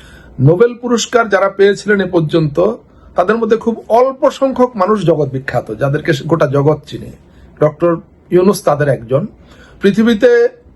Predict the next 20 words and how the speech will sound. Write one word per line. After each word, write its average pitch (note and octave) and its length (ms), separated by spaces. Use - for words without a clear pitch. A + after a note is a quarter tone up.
তিনটা C4 540
মর্যাদাপূর্ণ F#3+ 680
পুরস্কার, D3+ 500
একটা D3+ 260
হলো F#3 200
প্রেসিডেন্সিয়াল G3 960
অ্যাওয়ার্ড E3 380
অফ F3 100
ফ্রিডম G#3+ 320
মার্কিন E3 260
যুক্তরাষ্ট্রের, E3+ 540
আরেকটা E3 400
হলো F3+ 160
কংগ্রেশনাল F3+ 760
গোল্ড D#3 420
মেডেল B2 320
আর F3+ 140
নোবেল D#3 260
পুরস্কার। C3+ 360
এই A3+ 260